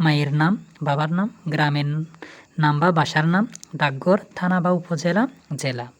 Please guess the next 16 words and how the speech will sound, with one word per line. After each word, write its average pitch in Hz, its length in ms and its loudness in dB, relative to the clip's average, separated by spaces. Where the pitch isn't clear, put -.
প্রতিটি 185 300 4
পরীক্ষার 196 360 0
প্রশ্ন - 280 -4
পেতে 185 200 0
আমাদের 170 260 2
চ্যানেলটি 156 340 0
সাবস্ক্রাইব 175 540 -2
করে 165 180 2
রাখার 156 260 2
জন্য 170 260 0
অনুরোধ 156 440 0
রইল। 143 220 0
তাছাড়া 160 420 -2
আমাদের 160 380 -2
বিদ্যালয় 151 500 -2
চ্যানেলে 156 400 -2